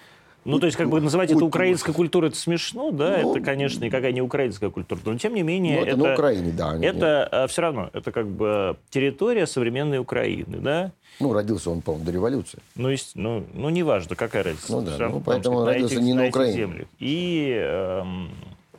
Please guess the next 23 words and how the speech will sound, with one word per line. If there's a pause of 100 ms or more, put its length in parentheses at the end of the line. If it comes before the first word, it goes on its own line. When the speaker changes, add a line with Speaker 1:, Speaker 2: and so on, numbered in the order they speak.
(800)
Speaker 1:
а,
Марк
Иванович
Бер-,
Бернес,
да? (720)
Speaker 2:
Да.
Speaker 1:
Тоже
наверняка (100)
это
всё. (640)
Speaker 2:
Но (140)
там,
кстати, (380)
книжку (160)
джазовых, (400)
джазовых (120)
тем, (680)
как
зарубежных,
так
и
советских,